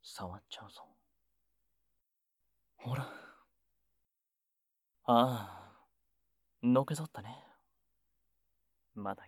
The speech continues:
指先で、ちょっと触っただけだよ。アリス敏感なんだね。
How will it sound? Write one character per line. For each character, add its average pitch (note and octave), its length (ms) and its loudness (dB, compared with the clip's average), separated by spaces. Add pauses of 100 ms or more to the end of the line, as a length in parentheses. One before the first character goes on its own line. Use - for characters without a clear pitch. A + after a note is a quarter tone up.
指 E2+ 140 -18
先 - 240 -18
で、 - 160 -20 (920)
ち - 80 -10
ょ B2+ 60 -4
っ - 100 -14
と - 100 -18
触 F2+ 260 -12
っ - 60 -20
た - 100 -18
だ C3+ 120 -14
け - 80 -18
だ - 100 -16
よ。 - 300 -20 (1400)
ア G#2+ 140 -4
リ G#2 80 -8
ス - 220 -16
敏 G#2+ 200 -14
感 C3+ 220 -14
な C#3+ 80 -14
ん C3 60 -16
だ - 100 -20
ね。 - 60 -20